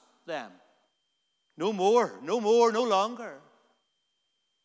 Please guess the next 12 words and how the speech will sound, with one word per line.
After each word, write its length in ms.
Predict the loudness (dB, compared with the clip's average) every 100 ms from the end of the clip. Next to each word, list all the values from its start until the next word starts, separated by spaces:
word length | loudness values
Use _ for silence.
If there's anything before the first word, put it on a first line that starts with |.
| _ _
You 80 | -2
were 100 | 4
asked, 260 | 6 4 2
"Do 60 |
you 160 | -4 -2
repent 400 | -2 0 0 0
of 80 | -6
the 80 | -8
sins 280 | -6 -6
that 120 | -6 -6
separate 460 | -4 -4 -4 -6
us 220 | -6 -8